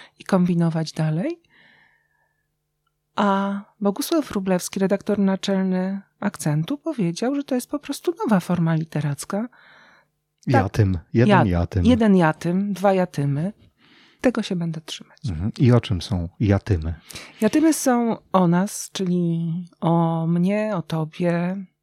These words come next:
Speaker 1: o tym, kiedy jesteśmy w relacji albo kiedy nie wchodzimy w relacje, jakie są tego skutki. Mm,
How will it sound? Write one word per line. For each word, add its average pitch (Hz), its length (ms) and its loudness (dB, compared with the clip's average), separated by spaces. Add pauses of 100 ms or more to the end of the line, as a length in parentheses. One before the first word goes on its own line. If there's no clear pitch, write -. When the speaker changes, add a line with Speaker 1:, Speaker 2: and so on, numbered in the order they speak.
(440)
Speaker 1:
o - 80 -6
tym, 165 200 -2
kiedy 165 200 -2
jesteśmy 180 440 0
w 175 60 0
relacji 185 760 2
albo 165 320 0
kiedy 160 720 -2 (540)
nie 175 220 6
wchodzimy 170 680 2 (320)
w 175 120 0
relacje, 190 800 0 (680)
jakie 175 300 0
są 170 220 -2
tego 160 500 -2
skutki. 208 800 -4 (640)
Mm, 185 460 2